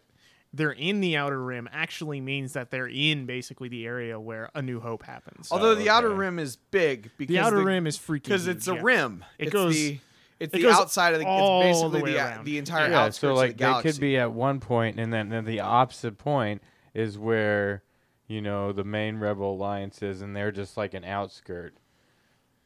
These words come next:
Speaker 2: Yeah, that's true.
Speaker 1: It could be.
Speaker 3: And that's why we don't see 'em in the original movies. They could
Speaker 2: Don't
Speaker 3: still
Speaker 2: see
Speaker 3: exist.
Speaker 2: I don't see Lothal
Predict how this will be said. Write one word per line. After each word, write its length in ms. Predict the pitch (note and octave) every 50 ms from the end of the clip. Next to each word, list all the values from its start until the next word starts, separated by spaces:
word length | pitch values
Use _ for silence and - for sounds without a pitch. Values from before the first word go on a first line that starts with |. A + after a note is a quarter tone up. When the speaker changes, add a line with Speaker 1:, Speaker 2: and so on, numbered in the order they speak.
| _ _ _
Speaker 2:
Yeah, 260 | C#3+ D3 C#3 B2+ B2
that's 180 | A#2+ A#2 - -
true. 80 | - C#4
Speaker 1:
It 60 | G#3
could 140 | - D4 G3+
be. 200 | D#3+ D3 D3 - _ _ _ _ _ _ _ _ _ _ _ _ _ _ _ _ _ _ _ _ _ _ _ _ _ _ _ _ _ _ _ _ _
Speaker 3:
And 80 | G#2
that's 200 | G#2 G#2 F#2+ -
why 140 | - G#2 G2+
we 100 | G2 G2+
don't 260 | F#2+ G2+ G2 D#2 F#2+
see 180 | - - G2 G2
'em 120 | G2 F#2+ F#2+
in 100 | F#2+ F#2+
the 100 | F#2+ F#2+
original 400 | F2+ F2+ F#2+ F#2+ F2 F#2 F#2 F2
movies. 400 | F#2 G#2 G#2+ F#2+ F2 F#2+ F#2+ F2
They 140 | F2 G#2+ G#2
could 160 | G2+ A2 F#2+
Speaker 2:
Don't 120 | - D#3+ D3+
Speaker 3:
still 120 | - G#2+
Speaker 2:
see 100 | G2+ -
Speaker 3:
exist. 520 | C#3 - G2+ G#2+ G#2+ G2 F2+ F#2+ - - - - - _ _ _ _ _ _ _ _ _ -
Speaker 2:
I 60 | D3
don't 160 | D3+ D#3 C#3+
see 200 | - - D#3 C#3
Lothal 680 | C3+ C3+ C#3 C#3 C#3 C#3 C#3 - C3+ A#2+ A2+ A2 A2+